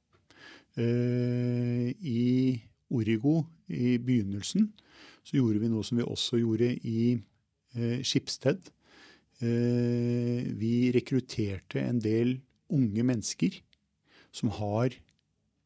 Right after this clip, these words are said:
daglig erfaring fra det digitale området, fordi man er født inn i det, til rett og slett å bare være sammen med de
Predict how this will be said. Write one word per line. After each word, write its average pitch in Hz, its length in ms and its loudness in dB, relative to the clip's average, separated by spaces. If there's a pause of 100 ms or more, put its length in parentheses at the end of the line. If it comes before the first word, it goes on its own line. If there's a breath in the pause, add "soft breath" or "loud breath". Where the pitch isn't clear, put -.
(560)
daglig 110 560 0
erfaring 113 580 -4 (460 loud breath)
fra 107 260 0
det 110 120 2
digitale 110 420 0
området, 101 340 -2
fordi 104 160 -2
man 107 140 0
er 120 80 -6
født - 400 -4
inn 98 160 -4
i 98 80 -6
det, 240 100 0 (720 soft breath)
til 120 160 4
rett - 160 -4
og 120 60 -4
slett 113 220 -2
å 123 40 -4
bare 117 320 -2
være 117 560 -4
sammen 107 460 -2
med 127 260 -2
de 135 200 2